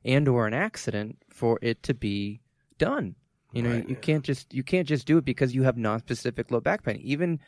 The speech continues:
Speaker 1: people who have a radiculopathy, pain going down the leg, unless you have neural symptoms, and we're talking neural weakness,
Speaker 2: Dropped foot.
Speaker 1: dropped foot, bowel and bladder control problems, <clears throat> then you don't
Speaker 2: Dizziness
Speaker 1: need to
Speaker 2: and
Speaker 1: go, yeah, you don't need to go under the knife.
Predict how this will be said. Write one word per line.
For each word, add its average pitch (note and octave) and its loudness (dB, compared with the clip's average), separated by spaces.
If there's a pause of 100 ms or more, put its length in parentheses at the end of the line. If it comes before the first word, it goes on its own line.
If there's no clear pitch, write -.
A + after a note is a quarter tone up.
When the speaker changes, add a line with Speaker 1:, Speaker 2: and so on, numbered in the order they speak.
(200)
Speaker 1:
people C#3+ 2
who C#3 8
have C3 10
a - 2
radiculopathy, A#2+ 2 (340)
pain C3+ 2
going C3+ 6
down B2+ 4
the A#2 2
leg, C#3+ 2 (260)
unless C#3 4
you A#3 0
have D3+ 2
neural B2+ 4
symptoms, G3+ 0
and A#2 0
we're A#2+ 2
talking B2 -2 (460)
neural C3 8
weakness, E3 2 (140)
Speaker 2:
Dropped - -2
foot. A#2+ 4
Speaker 1:
dropped A#2+ 6
foot, F#3+ 4
bowel D3+ 4
and D#3+ 4
bladder E3+ 6
control F#3 4
problems, F#3+ 2 (100)
<clears throat> - -18
then G3 6 (220)
you G3 4
don't G3+ 6
Speaker 2:
Dizziness F#3+ 0
Speaker 1:
need G3 2
to G#3 4
Speaker 2:
and F3+ 0
Speaker 1:
go, F#3+ 6
yeah, A#3+ 0
you - 0
don't G3 -2
need G3 -2
to G3 -2
go G3+ -2
under F#3+ -4
the F#3 -6
knife. G#3 -4